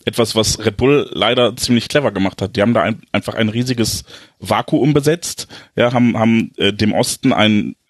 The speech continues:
einen sportlich erfolgreichen Verein gegeben, äh, was ja auch in den Diskussionen ganz oft irgendwie, also gerade beim B V B hochschwappt, ist so, so ein Ost-West-Gefälle, so nach dem Motto, „Ach, ihr gönnt uns Ossis auch gar nix.“ Ähm, ähm,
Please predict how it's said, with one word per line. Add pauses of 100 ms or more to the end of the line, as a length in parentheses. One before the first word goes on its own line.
einen
sportlich
erfolgreichen
Verein
gegeben, (400)
äh, (140)
was
ja
auch
in
den
Diskussionen
ganz
oft
irgendwie,
also (280)
gerade
beim
B
V
B
hochschwappt,
ist (160)
so,
so
ein (360)
Ost-West-Gefälle,
so
nach
dem
Motto,
„Ach,
ihr
gönnt
uns
Ossis
auch
gar
nix.“ (920)
Ähm, (840)
ähm,